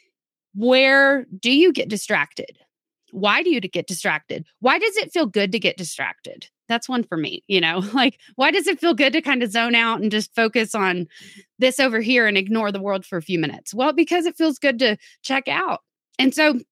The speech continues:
with that, I would then to ask myself, like, "Okay, well, am I actually taking time to recharge myself every day? If I'm so eager to check out, how can I take a proactive, proactive, self-disciplined approach to that on the front end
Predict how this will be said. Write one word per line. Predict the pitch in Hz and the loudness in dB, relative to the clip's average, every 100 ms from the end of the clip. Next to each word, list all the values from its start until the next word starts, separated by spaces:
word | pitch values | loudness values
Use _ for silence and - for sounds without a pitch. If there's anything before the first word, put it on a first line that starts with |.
| _ _ _ _ _ _ - | _ _ _ _ _ _ -2
with | 247 220 | 0 2
that, | 226 262 311 | 0 0 0
I | 247 | 0
would | 220 175 | 0 0
then | 233 220 | -2 -2
to | 233 214 | -4 -4
ask | 208 208 | -4 -4
myself, | 233 214 208 208 | -6 -2 -4 -4
like, | 226 | -4
"Okay, | 254 294 196 208 | -4 -2 0 0
well, | 226 | 0
am | 214 233 | -2 -2
I | 202 | 0
actually | 208 214 - 226 | -2 -4 -4 -6
taking | 220 196 220 | -4 -4 -4
time | 202 196 190 | -4 -4 -4
to | |
recharge | 190 180 175 147 160 - | -4 -6 -4 -4 -6 -8
myself | 226 247 226 | -8 -6 -6
every | 240 254 | -4 -2
day? | 254 269 302 - - - | 0 0 -2 -6 -18 -10
If | 226 233 | -4 -2
I'm | 214 | -2
so | - 254 254 247 | 0 2 2 2
eager | 254 254 262 | 0 0 0
to | 208 | -2
check | 190 - 202 226 | -4 -6 -4 -2
out, | 277 247 180 180 - - - _ - | 0 0 -2 -4 -14 -20 -20 _ -4
how | 247 | -2
can | 262 269 | -2 -2
I | 254 233 | 0 0
take | 233 226 | -2 -4
a | 208 | -4
proactive, | - 240 208 - 240 269 233 185 - _ | -4 -2 -2 0 -2 -2 -2 -2 -4 _
proactive, | 247 - 226 - 208 190 165 - _ - | -6 0 -2 -2 -4 -4 -6 -20 _ -12
self-disciplined | - 233 196 - 226 - 226 285 277 | -4 -4 -4 -4 -2 -2 -2 0 0
approach | 277 269 - - | 0 -2 -2 -4
to | |
that | 277 277 - | 0 0 0
on | 202 | -4
the | 185 | -4
front | - 175 196 | -6 -4 -2
end | 240 311 370 | 2 4 2